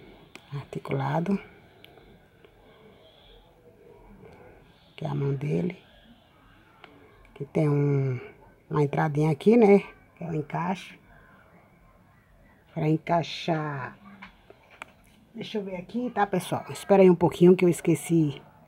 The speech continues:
algo que vem aqui, né? Pra me colocar na mão dele, tá? Voltei, pessoal. Aqui, ó, a espada, né? Aqui, ó, ele vem com a espada. Nessa imagem ele tá com uma espada na mão,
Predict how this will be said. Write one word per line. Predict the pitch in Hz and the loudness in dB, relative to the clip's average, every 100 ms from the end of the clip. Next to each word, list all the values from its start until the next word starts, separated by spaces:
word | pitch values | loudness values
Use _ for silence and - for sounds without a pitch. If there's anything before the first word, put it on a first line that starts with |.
| _ - | _ 8
algo | 190 196 185 | 8 8 4
que | 185 | 4
vem | 151 156 170 | 4 4 4
aqui, | 147 165 202 | 4 8 10
né? | 185 180 | 10 8
Pra | 180 160 | 4 4
me | 160 | 6
colocar | 160 156 151 | 6 4 4
na | 156 | 2
mão | 151 139 | 2 2
dele, | 139 143 | -2 -2
tá? | 139 160 - - _ _ _ - - _ _ - - - - | -4 -8 -10 -20 _ _ _ -20 -20 _ _ -20 -20 -20 -6
Voltei, | 170 214 - 190 | 6 6 10 10
pessoal. | 165 147 - - - _ - - 190 | 10 4 -2 -12 -16 _ -20 -14 -10
Aqui, | - 196 | 0 2
ó, | 147 135 - 143 | 2 -2 -10 -8
a | |
espada, | 170 - 170 190 202 | -8 -4 2 4 6
né? | 180 190 - - - - _ - - - - - - - _ _ _ _ _ | 6 4 -2 -16 -20 -20 _ -20 -20 -20 -20 -20 -20 -20 _ _ _ _ _
Aqui, | 165 156 | -4 -4
ó, | 143 - - - | -6 -12 -12 -6
ele | 156 | -2
vem | 151 156 | 0 0
com | |
a | 160 | 0
espada. | 160 - 156 170 190 233 - - _ - - _ _ - - | -2 -4 -4 0 0 -2 -4 -20 _ -20 -20 _ _ -20 -8
Nessa | 160 160 175 | -4 -2 2
imagem | 165 151 151 170 170 | 4 4 2 0 2
ele | 160 | 0
tá | 147 147 | -2 -6
com | 151 | -4
uma | 151 147 147 151 | -2 -2 0 -2
espada | 143 - 147 151 | -4 -10 -6 -2
na | 151 | 0
mão, | 147 147 190 | 0 2 0